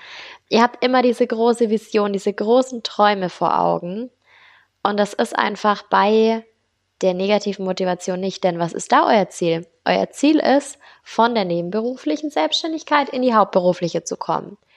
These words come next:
Jetzt sagen wir mal, ihr seid wirklich negativ so stark motiviert, das gibt's ja natürlich auch, klar. Auch eine negative Motivation kann sehr stark auftreten.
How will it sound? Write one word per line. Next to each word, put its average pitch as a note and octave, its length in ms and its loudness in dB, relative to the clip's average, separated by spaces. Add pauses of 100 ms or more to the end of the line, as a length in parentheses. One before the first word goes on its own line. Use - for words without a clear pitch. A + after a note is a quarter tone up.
Jetzt G#3+ 260 -6
sagen D4+ 320 2
wir C#4+ 80 -2
mal, G#3+ 280 0
ihr G#3 120 -4
seid G3+ 240 0
wirklich C4 480 0
negativ A#3 520 0
so C4+ 180 0
stark G#3 280 0
motiviert, G3+ 460 -2
das - 140 -12
gibt's C#4 220 -2
ja F#3 120 2
natürlich F3+ 500 -4
auch, F#3 260 4
klar. E3 300 2 (360)
Auch G3+ 120 2
eine G#3 120 -4
negative A3+ 500 -2
Motivation F#3 580 -4
kann F#3 200 -6
sehr G3 240 4
stark G3 320 0
auftreten. F#3+ 760 -4